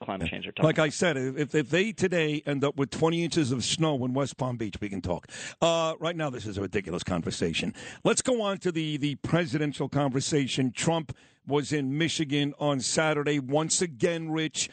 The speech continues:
Speaker 2: the big rally, rabid fans, people going nuts, Newsmax, the whole thing, you know. And he made it a point to call out Letitia James and this ridiculous lawsuit. Now, last I checked, a friend of mine, Michael Henry,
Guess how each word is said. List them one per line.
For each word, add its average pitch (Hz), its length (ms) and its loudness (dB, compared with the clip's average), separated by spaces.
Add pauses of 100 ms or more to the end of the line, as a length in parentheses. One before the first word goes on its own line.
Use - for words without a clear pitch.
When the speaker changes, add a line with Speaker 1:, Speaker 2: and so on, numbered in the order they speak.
(200)
Speaker 2:
the 156 100 2
big 165 320 0
rally, 156 600 0
rabid 151 580 -2
fans, 151 540 -2
people 147 320 -2
going 156 500 2
nuts, 160 460 2
Newsmax, 151 760 0
the 151 120 2
whole 160 260 2
thing, 92 300 -4
you 101 80 -2
know. 76 160 -6 (440)
And 160 260 2
he 160 280 0
made 220 260 2
it 135 200 0
a 156 80 0
point 165 380 0
to 143 60 -4
call 156 300 2
out 147 220 0 (360)
Letitia 151 500 0
James 131 720 0 (340)
and 151 160 4
this 147 180 0
ridiculous 151 640 0
lawsuit. 160 420 0
Now, 147 140 2
last 208 400 0
I 233 160 2
checked, 185 460 -2
a 147 40 0
friend 220 280 0
of 151 60 -4
mine, 151 260 2
Michael 160 380 0
Henry, 147 520 0